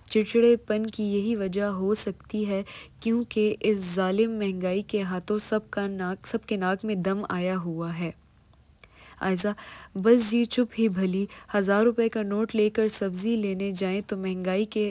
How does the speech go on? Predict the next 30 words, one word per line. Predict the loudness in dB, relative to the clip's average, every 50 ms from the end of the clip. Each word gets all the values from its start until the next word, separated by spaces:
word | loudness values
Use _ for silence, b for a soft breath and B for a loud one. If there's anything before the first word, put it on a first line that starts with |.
| 2 4
सैलाब | 4 4 4 0 -2 -2 -2 -2
में | -2 -4 -4
इस | -4 0 0 0 0
तरह | 0 -2 -2 -2
बह | -2 -2 -2 -2
जाता | -2 -2 -2 -4 -4 -4 -6 -6
है | -4 -2 -2 -2 -4
कि | -4 -4 -4 -2
रकम | -2 -2 -2 -4 -4 -4 -2
भी | -4 -4
खर्च | -2 -2 -4 -2 -2 -2
हो | -2 -2 -2
जाती | -2 -2 -2 -4 -4 -4 -4
है | -2 -2 -4 -4 B B B B B B B -2
और | 0 0
हाथ | 0 0 0 0 -2
भी | -2 -4 -4
कुछ | -4 -2 -4 -4 -2 -4
नहीं | -4 -4 -4 -4 -4
आता। | -4 -4 -4 -4 -4 -4 -4 B B B B B -2
गोश्त | 4 4 4 4 4 0 -4
की | -2
सुनो | -2 -2 0 -2 -4 -2
तो | -2 -4 -4
कानों | -4 -4 -4 -4 -4 -4
को | -2 -2 -2
हाथ | 0 0 0 -2 -2 -2 -4 -4
लग | -4 -4 -2 -2
जाते | -2 -2 -4 -2 -2 -2
हैं, | -2 -2 -2 -2 -4